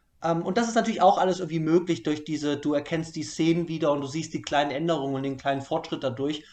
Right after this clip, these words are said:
und kannst aber durch das schnelle Montieren dieser einzelnen Momente in diesen Fortschrittssequenzen, in diesen Fortschrittsszenen,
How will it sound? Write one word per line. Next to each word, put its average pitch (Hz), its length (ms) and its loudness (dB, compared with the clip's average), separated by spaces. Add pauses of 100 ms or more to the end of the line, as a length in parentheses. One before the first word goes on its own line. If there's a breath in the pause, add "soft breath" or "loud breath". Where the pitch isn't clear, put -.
(120 loud breath)
und 135 80 -10
kannst 156 240 0
aber 160 120 0
durch 139 120 -6
das 139 120 -6
schnelle 156 220 0
Montieren 147 540 -2
dieser 147 220 -4
einzelnen 151 340 -6
Momente 170 600 -2 (220 loud breath)
in 156 160 -2
diesen 131 220 -6
Fortschrittssequenzen, 143 1200 -4
in 139 60 -6
diesen 131 160 -4
Fortschrittsszenen, 139 840 -6